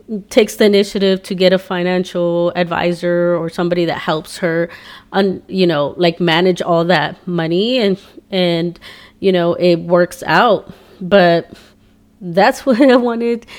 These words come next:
this lesson to be with this episode, and to make sure that you are becoming involved in your finances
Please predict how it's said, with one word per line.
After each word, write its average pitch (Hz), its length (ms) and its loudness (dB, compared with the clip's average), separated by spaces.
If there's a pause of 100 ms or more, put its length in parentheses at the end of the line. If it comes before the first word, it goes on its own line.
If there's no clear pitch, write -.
(240)
this 214 460 2
lesson 208 420 0
to 254 200 -4
be 247 340 -4
with 202 240 0
this 208 280 4
episode, 233 880 -4 (640)
and 190 460 4
to - 120 -10
make 208 180 -4
sure 240 240 -6
that 202 520 -2
you 226 160 -4
are 277 280 0 (440)
becoming 208 460 -4
involved 175 600 -2
in 180 120 -2
your 170 140 -4
finances 190 600 -4